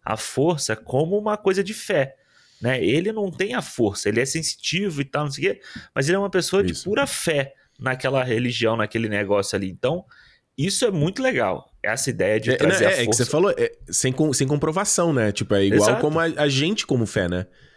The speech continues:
Speaker 2: Você não tem
Speaker 1: Exato.
Speaker 2: demonstração de alguém, de alguém, é, movimentando, né? Fazendo coisas flutuarem, usar a força pra curar, né? Você, tipo, você só acredita, né?
Speaker 1: Exatamente. São sempre as histórias contadas e tal. Então,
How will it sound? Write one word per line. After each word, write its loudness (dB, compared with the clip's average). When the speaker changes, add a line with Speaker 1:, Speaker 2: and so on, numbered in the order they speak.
Speaker 2:
Você 0
não 2
tem 4
Speaker 1:
Exato. 4
Speaker 2:
demonstração 2
de 2
alguém, 0
de -2
alguém, 2
é, -2
movimentando, 2
né? 2
Fazendo 2
coisas 0
flutuarem, 0
usar 4
a 2
força -2
pra -2
curar, 2
né? 0
Você, -2
tipo, -12
você 0
só 0
acredita, -2
né? -6
Speaker 1:
Exatamente. 0
São -6
sempre -2
as -2
histórias 0
contadas -2
e -8
tal. -4
Então, -4